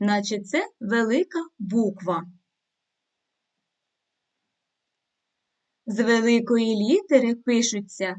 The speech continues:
імена, прізвища, назви держав, міст, річок, назви казок і фільмів. А зараз поміркуй та придумай речення за картинкою по схемі.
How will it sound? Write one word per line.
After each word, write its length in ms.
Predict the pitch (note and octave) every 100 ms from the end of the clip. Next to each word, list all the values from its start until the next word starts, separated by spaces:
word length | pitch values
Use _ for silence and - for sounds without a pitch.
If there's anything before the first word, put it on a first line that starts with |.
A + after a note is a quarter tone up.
| - _ -
імена, 720 | G4 A4 A#3+ G#3 G3 G3 C#4+ - _ _ _ _ _ _ _ _ _ _ _ _ _ _ _
прізвища, 960 | - D4 C#4 D4+ D#4 D#4+ D#4 - D#4 D4+ D4+ - _ _ _ _
назви 560 | A3 A#3 A4 B4 G3+ G3+
держав, 680 | F#3+ G3+ - G3 G#3 C#4+ D4+ - _ _ _ _ _ _ -
міст, 720 | A3 A#3 B3 C4+ D#4 - - - - _ _ _ _ _ _ _ _ _
річок, 760 | G3+ D#4+ F#4+ - A#3 A3 D4+ D4 _ _ _ _ -
назви 560 | G#3 A3 A3+ G3+ G3+ G3+
казок 600 | G#3 G3+ G3+ A#3 F#4+ - _ _
і 240 | C#5 - -
фільмів. 540 | A3+ G#3+ G3+ G3 F3+ - - _ _ _ _ _ _ _ _ _ _ _ _ _ _ _ -
А 200 | A#3+ A#3+
зараз 460 | B3 D#4+ A#4+ F4 -
поміркуй 680 | C#4+ E4 G4 F#4 D4+ A#3+ -
та 120 | A3+
придумай 600 | A3+ C4 G#3+ A3+ G#3+ G#3
речення 440 | F#4 - D#4 C4
за 120 | A#3+ B3+
картинкою 720 | C#4 D4+ C#4 A#3 G#3 G#3+ G#3
по 120 | D4
схемі. 520 | D4+ - G#3+ F#3+ F3